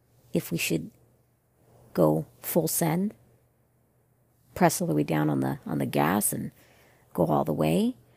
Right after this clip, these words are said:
or if we really should be turning right or left. And there's no guidebook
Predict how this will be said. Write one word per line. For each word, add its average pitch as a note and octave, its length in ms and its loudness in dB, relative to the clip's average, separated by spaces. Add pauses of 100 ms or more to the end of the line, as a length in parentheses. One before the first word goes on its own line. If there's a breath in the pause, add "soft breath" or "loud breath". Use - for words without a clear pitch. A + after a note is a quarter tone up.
(340 soft breath)
or E3 520 0 (500)
if F3 420 2
we F#3 120 2
really G#3+ 280 4
should A#3 300 -2
be A3 100 -2
turning G#3+ 380 -2
right A3+ 300 2
or A3 100 2
left. A#3+ 460 -2 (2000 loud breath)
And G#3 240 4
there's G#3+ 280 2
no D#4 680 2 (880)
guidebook - 960 0